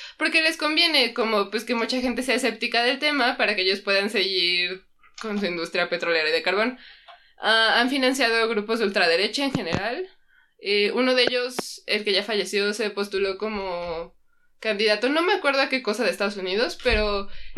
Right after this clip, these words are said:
en oposición a Ronald Reagan, que también fue conocido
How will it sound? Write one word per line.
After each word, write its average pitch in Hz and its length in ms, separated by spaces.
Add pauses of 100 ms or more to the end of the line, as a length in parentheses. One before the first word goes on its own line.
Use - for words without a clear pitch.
en 285 160
oposición 294 640
a 359 80
Ronald 311 380
Reagan, 240 280 (540)
que 226 120
también 247 280
fue 269 120
conocido 220 360